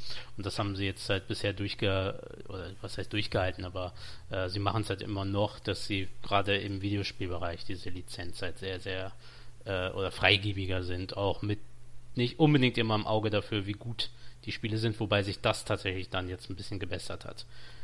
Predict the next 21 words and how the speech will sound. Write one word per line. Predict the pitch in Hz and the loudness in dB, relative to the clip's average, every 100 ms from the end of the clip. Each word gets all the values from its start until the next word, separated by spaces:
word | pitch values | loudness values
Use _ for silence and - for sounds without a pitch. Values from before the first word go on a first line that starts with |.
| - | -6
Also, | - 98 90 85 92 - | -6 -8 -6 -8 -8 -8
äh, | 110 | -6
aber | 95 82 104 | -6 -2 2
es | 107 | 2
gibt | - - - - - | 2 -4 -6 -12 0
auch | 120 - | 2 4
sehr, | 120 117 110 | 8 8 8
sehr | 110 | 6
viele, | - 110 107 | 4 2 2
sagen | 104 104 | 4 4
wir | 107 | 4
mal | 104 98 | 4 2
so, | 101 98 - - - | 2 0 -4 -16 -4
so | 117 | 0
Handyspiele | 98 107 113 110 104 - 98 98 101 104 | 6 6 8 4 4 0 -2 2 4 4
und | 101 | 0
sowas, | 104 98 98 98 - - - | 2 4 4 4 2 -4 0
die | 98 98 | 2 2
sind | 92 101 98 | 0 0 0
qualitativ | 113 101 90 98 - 92 92 - | 0 0 2 0 0 -6 -4 0
jetzt | 90 87 - - | 0 0 -4 -6